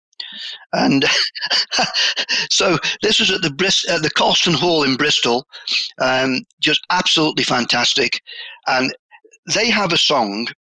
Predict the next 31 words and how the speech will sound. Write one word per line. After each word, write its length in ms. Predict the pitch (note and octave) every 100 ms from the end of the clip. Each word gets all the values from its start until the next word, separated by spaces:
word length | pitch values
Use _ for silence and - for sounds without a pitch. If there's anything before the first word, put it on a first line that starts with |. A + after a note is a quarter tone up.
| _ - - _ _
which 200 | C#3+ -
I 60 | -
think 280 | B3+ B3+
is 100 | E3
actually 380 | C#3+ C#3+ - D3 -
pretty, 600 | - B2+ - C3+ C3+ C3+ - - - _ -
it's 140 | E3
pretty 260 | - C4+ G3+
apposite 540 | D3 D#3+ F#3 - G2 B2+
in 100 | A#2
this 220 | B2+ -
time 380 | - B2+ B2+ B2+
of 120 | A#2
our, 440 | B2 B2 A#2+ A#2+
uh, 200 | A#2+ A#2 A2+ - - - -
recent 400 | B2 - D3 C3+
announcement 680 | B2+ B2+ B2 - B2 -
by 220 | B2 A#2+ A#2
the 140 | A#2
F 180 | A2+ -
A 220 | A#2 B2
with 220 | B2+ A2+
the, 100 | A2 - _ -
the 160 | B2 A2+
eleven 380 | A2+ A#2 A#2+
principles. 880 | - B2+ D3 - - A#2+ C3 - - - _ _ _ _ - - - - -
The 80 | -
title 400 | G#3 A#3 A#3+ F#3+
of 80 |
the 100 | D3+
song 480 | C#3+ D#3+ B2+ A2+ A2+